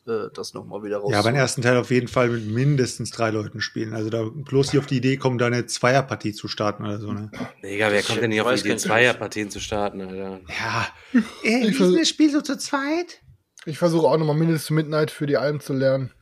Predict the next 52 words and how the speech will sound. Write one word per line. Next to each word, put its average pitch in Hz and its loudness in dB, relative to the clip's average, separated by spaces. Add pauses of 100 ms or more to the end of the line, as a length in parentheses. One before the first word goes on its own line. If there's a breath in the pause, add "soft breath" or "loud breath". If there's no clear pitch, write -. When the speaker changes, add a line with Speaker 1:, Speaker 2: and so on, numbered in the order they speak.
(200)
Speaker 4:
Kannst 135 -6
du 123 -2
das 123 -2
auch 131 0
mal 127 0
ausprobieren. 127 -2 (300)
Speaker 3:
Ja, 117 4
geil, 113 4
alle 110 2
drei 113 4
Sachen 101 0
dann 98 -2
gespielt 95 -8
halt 92 -6
eben. 95 -6
Aber 104 0
dann 113 2
nicht 120 0
nur 123 0
Speaker 1:
Hm. - -10
Speaker 3:
versuchen, 135 -2
dann 120 2
mach 131 2
das - -6
auch, 135 2
sondern 127 -4
ansonsten 127 -2
musst 131 -2
du 123 -8
dich 123 -4
halt 123 0
eben 123 0
mal 120 4
auf 113 -2
dem 120 -4
alten 117 2
mal 113 -2
zurückziehen. 107 -4
Speaker 4:
Hängt, 180 2
Speaker 3:
Chris, 151 2
Speaker 4:
hängt 185 4
Speaker 3:
oder? 190 6
Speaker 4:
davon 175 2
ab, 175 4
wie 175 2
du, 170 4
hängt 170 4
davon 165 2
ab, 160 0
wie 165 0
dein, 156 2
äh, 151 2